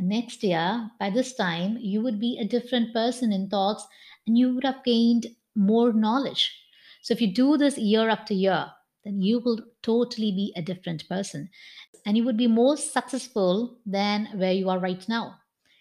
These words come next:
And even if you don't want to be successful, and if you're happy by the way you are, it's great. Still start reading for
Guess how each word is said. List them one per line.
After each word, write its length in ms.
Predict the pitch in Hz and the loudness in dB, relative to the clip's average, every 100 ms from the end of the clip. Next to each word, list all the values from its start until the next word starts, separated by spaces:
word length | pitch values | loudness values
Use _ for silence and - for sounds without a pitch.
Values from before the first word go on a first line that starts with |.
| _ _ _ _ | _ _ _ _
And 100 | 208 247 | -8 0
even 460 | 254 311 294 220 247 | 2 4 2 0 -2
if 120 | 180 | -6
you 140 | 208 185 | -6 0
don't 360 | 220 233 226 | 2 2 2
want 180 | 196 196 | 0 -2
to 60 | - | -2
be 140 | 262 | -2
successful, 720 | 262 - 226 - 254 254 254 _ _ _ _ | -4 -12 -16 0 2 2 0 _ _ _ _
and 120 | 202 | -6
if 60 | 190 | 0
you're 120 | 196 | 0
happy 640 | 185 - 240 254 233 196 170 | -2 0 0 0 -4 -4 -2
by 120 | 180 | -2
the 80 | 165 | 0
way 100 | 175 | 0
you 220 | 185 160 | 0 0
are, 260 | 165 208 247 - _ - | 0 0 -2 -12 _ -8
it's 320 | 233 - - _ _ | -8 -8 -18 _ _
great. 440 | - 214 262 151 - | -2 2 4 2 -8
Still 380 | - - 247 269 | -16 -4 2 2
start 280 | 277 262 240 240 | 2 0 0 0
reading 240 | 220 220 | -2 0
for 260 | 220 214 | -2 -6